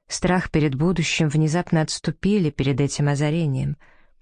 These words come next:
Она приписала ему утонченность натуры, благородство, а вчерашний разговор показал его совершенно в ином свете. Ей впервые пришло в голову, что она увлеклась выдуманным образом,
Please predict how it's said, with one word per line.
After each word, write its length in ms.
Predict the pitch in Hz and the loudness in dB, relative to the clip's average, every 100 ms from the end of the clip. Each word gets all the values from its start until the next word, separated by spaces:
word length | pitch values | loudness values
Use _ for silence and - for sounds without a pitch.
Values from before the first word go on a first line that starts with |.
| _ _ - | _ _ 0
Она 220 | 160 147 | 2 2
приписала 540 | - 147 147 - 160 | 0 -2 -2 0 2
ему 320 | 151 147 156 | 2 2 2
утонченность 760 | 160 151 147 - 156 139 139 - | 2 0 0 0 0 0 0 -2
натуры, 600 | 143 131 - 147 170 151 - _ _ - | -2 -2 -2 -2 0 -4 -8 _ _ -4
благородство, 920 | 147 156 147 127 143 175 - - 156 - _ _ _ _ - | 0 2 2 0 0 -4 -6 -8 -10 -12 _ _ _ _ -6
а 60 | 185 | -4
вчерашний 540 | - 190 185 - 180 | 0 0 2 2 2
разговор 480 | 165 151 160 180 175 | 2 0 0 0 0
показал 480 | - - 160 175 175 | -2 0 2 2 2
его 220 | 165 160 | 2 0
совершенно 840 | - 151 143 - - 165 202 208 | 0 -2 -2 -2 0 2 2 2
в 100 | 170 | 2
ином 240 | 151 139 127 | 2 0 -2
свете. 560 | - 135 127 - - - _ _ _ _ _ _ _ _ | -4 -4 -4 -6 -12 -16 _ _ _ _ _ _ _ _
Ей 180 | 147 156 | 0 0
впервые 420 | - 165 156 185 | 0 0 2 0
пришло 400 | - 156 - 151 | 0 -2 0 -2
в 80 | 131 | -2
голову, 460 | 131 160 175 156 - - _ _ | -2 0 2 0 -4 -12 _ _
что 180 | - 170 | -2 2
она 140 | 160 | 2
увлеклась 480 | 151 156 - 170 - | 2 -2 0 -2 0
выдуманным 720 | 156 170 156 165 160 165 190 | 0 0 2 2 4 2 2
образом, 560 | 214 135 135 131 127 | 0 0 -2 -2 -4